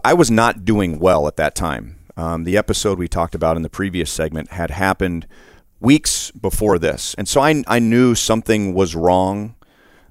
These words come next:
and yet I was being, you know, American male, and I'll work through this, and something great will happen and make all this pain go away, and I won't have to deal with it.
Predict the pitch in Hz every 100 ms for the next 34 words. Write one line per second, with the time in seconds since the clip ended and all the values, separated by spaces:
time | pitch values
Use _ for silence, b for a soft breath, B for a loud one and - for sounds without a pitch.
0 | _ 98 92 98 95 92 90 87 98 95
1 | 90 85 80 - 90 80 87 82 - -
2 | _ _ _ - 87 90 90 92 87 90
3 | 95 95 90 82 85 80 87 87 - 92
4 | 87 87 - 80 73 67 - 139 151 147
5 | 120 104 120 107 98 87 90 95 85 80
6 | 85 85 101 110 107 104 - 95 92 87
7 | 80 - 85 90 80 90 80 78 82 82
8 | 78 - 76 92 80 71